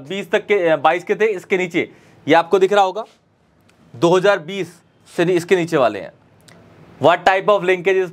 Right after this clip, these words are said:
present in polysaccharides, ठीक है, define the following terms with a suitable example in each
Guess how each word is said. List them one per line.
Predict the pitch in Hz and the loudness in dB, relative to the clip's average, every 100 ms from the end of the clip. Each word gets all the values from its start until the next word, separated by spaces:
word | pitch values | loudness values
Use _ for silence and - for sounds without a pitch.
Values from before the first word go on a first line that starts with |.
| 170 | -4
present | 160 185 185 | 0 0 0
in | 185 180 165 | -2 -2 -2
polysaccharides, | 156 165 165 165 165 160 160 - - _ - | 0 0 -2 -2 0 0 -2 -10 -20 _ -8
ठीक | 170 | -2
है, | 196 180 - _ _ _ 131 | -2 -2 -8 _ _ _ -4
define | 151 160 185 196 | 0 2 0 0
the | 196 | -2
following | 196 175 165 180 180 175 | 0 0 0 -4 -6 -2
terms | 175 180 175 - _ _ _ _ - | 0 0 -6 -20 _ _ _ _ -8
with | 127 151 | -2 2
a | 175 | 2
suitable | 180 175 190 175 185 | 0 0 0 2 0
example | 160 170 165 180 185 | 0 0 0 -2 -4
in | 175 | -8
each | 175 175 | -8 -8